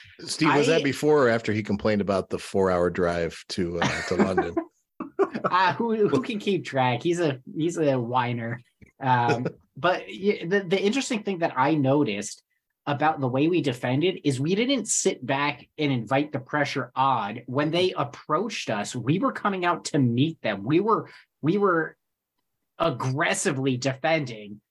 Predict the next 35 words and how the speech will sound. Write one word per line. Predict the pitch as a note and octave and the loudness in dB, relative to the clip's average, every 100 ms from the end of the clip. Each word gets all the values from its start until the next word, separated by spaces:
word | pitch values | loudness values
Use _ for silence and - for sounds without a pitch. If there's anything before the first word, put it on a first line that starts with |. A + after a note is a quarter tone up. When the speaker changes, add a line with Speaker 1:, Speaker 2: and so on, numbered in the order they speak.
| _ _ - | _ _ -2
Speaker 2:
uh, | C#3 B2+ B2 B2 B2+ _ _ - C3+ | 0 2 2 0 -4 _ _ -18 -8
to | - G3 | 0 2
a | |
degree | C#3+ B2 E3+ | 2 0 -2
that | D3+ - | -2 -2
I | C3 | -2
haven't | D3+ B3+ C#3+ | -2 -4 -6
seen | - - F#3 E3+ A2 G#2 G2+ - _ _ - | -8 -4 0 2 0 -4 -10 -16 _ _ -2
in | D#3+ D3 | 0 2
a | B2 | 0
long, | A#2 B2 D#3 D#3+ C3+ | -2 0 4 4 2
long | C3+ B2+ A2 | 2 0 -2
time. | - D3 C3 G2 F#2+ G#2 | -4 -2 0 -2 -8 -2
I | C3 | 0
mean, | C#3 | 0
for | B2+ D#3+ | 0 0
me, | D#3+ B3 | 2 2
it's | F#3+ | 0
refreshing | D3 B2+ - D#3+ D#3+ C#3 | -2 -2 0 0 0 -4
to | B2 | -4
see | - | -4
the | C#3+ | -2
defenders, | C3 A#2+ C3+ C#3+ B2 G#2+ G#2 | 0 -2 -2 0 0 -4 -6
like, | G2+ | -10
rush | A2 C3+ D#3 - | -4 -2 -2 0
out | D3 D3 - - _ - | 0 0 -4 -16 _ -6
to | C3 | -4
meet | A#2+ C#3 C#3+ - - | 0 2 2 0 -4
a | |
player, | C#3 - C#3+ C3+ C#3 | -6 -2 0 2 0
to | B2+ A#2+ | 0 -4
block | B2+ D3 C#3 | 0 2 2
him | D3 | 2
off, | B2+ C3 C3 C3 | 2 2 2 0
to | - A2+ | -4 -6